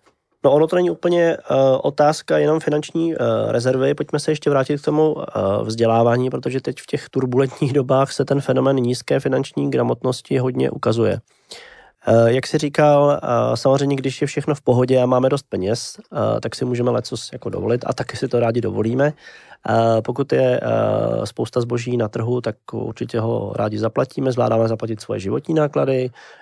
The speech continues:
ještě nám něco zůstane. Když ale pak přijde krize, tak se často ukazuje, že neumíme tak úplně dobře plánovat a neumíme si to dobře pohlídat. Mě zaujala jedna věc, co řekl Roman Fusek,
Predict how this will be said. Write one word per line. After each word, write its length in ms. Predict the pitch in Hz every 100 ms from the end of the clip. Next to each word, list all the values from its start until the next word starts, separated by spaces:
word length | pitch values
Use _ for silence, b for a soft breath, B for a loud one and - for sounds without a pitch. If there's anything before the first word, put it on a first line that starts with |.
| B
ještě 260 | 117 - 120
nám 140 | 123
něco 220 | 120 -
zůstane. 460 | 113 117 - 127 127 B B B B B -
Když 240 | 127 143
ale 160 | 156 165
pak 160 | 170
přijde 280 | - - 123
krize, 440 | - - 117 139 143
tak 200 | - 120
se 120 | - 143
často 340 | 139 - -
ukazuje, 540 | - - 127 127 131 123
že 100 | 110
neumíme 460 | 107 120 131 131
tak 240 | 120 - -
úplně 420 | 117 107 117 113
dobře 380 | 107 107 107 110
plánovat 600 | - 101 95 107 123 120 - -
a 100 | 101
neumíme 360 | 117 117 117
si 140 | 117 -
to 100 | -
dobře 280 | 107 117
pohlídat. 540 | 117 113 98 - 107 - _ B B B B B B B -
Mě 140 | 127
zaujala 540 | 143 - 139 143 151 131
jedna 300 | 107 104 117
věc, 260 | 120 110 117
co 160 | - 131
řekl 320 | 123 135 127 -
Roman 340 | 113 110 120
Fusek, 460 | - 123 - 143